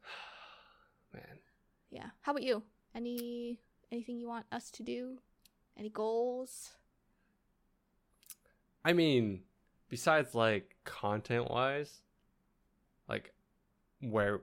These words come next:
Speaker 1: where, where we, like, put our stuff, that's, like,
Speaker 2: Mm-hmm.
Speaker 1: that's still in the works, cough, cough. But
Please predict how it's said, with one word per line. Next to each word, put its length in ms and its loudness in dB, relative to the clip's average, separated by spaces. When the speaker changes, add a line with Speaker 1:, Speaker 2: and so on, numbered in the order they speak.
Speaker 1:
where, 220 0
where 260 -2
we, 220 -2
like, 180 -4
put 160 -2
our 140 -4
stuff, 320 -6
that's, 180 -10
like, 100 -6
Speaker 2:
Mm-hmm. 300 -6
Speaker 1:
that's 160 0
still 160 -4
in 60 -8
the 60 -6
works, 300 -12
cough, 240 -12
cough. 220 -10
But 340 6